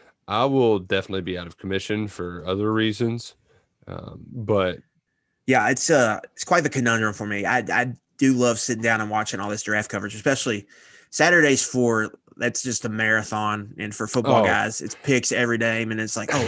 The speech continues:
Speaker 2: he's going there, he's going, oh, I remember that guy," and, uh,
Speaker 1: Well, yeah, there's a lot of really good college football players that are f-, familiar faces that'll get taken off the board.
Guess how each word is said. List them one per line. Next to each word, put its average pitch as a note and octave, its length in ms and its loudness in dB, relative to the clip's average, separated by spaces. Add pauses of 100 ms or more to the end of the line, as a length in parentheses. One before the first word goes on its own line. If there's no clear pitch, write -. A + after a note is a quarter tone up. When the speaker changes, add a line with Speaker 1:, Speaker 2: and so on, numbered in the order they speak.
Speaker 2:
he's C3 120 0
going B2 160 -4
there, B2 260 -2 (180)
he's C3 140 -4
going, B2+ 180 0
oh, E3+ 120 -2
I E3+ 60 0
remember D3 280 0
that C3+ 120 -2
guy," C3 360 -2
and, A#2+ 280 -4
uh, A2 280 -6
Speaker 1:
Well, G#3 240 8
yeah, G#3+ 180 4
there's E3 240 4
a F3 40 6
lot F3 260 4
of E3 100 2
really D#3 200 8
good C#3+ 240 2
college C3+ 300 2
football C3 300 2
players D3+ 480 0
that G#2+ 200 2
are G2+ 340 0 (240)
f-, G#2 60 -14
familiar A#2 440 0
faces A#2 420 -2
that'll B2+ 200 2
get B2 280 -2
taken B2+ 300 0
off B2 140 -2
the B2+ 80 -6
board. C3 360 0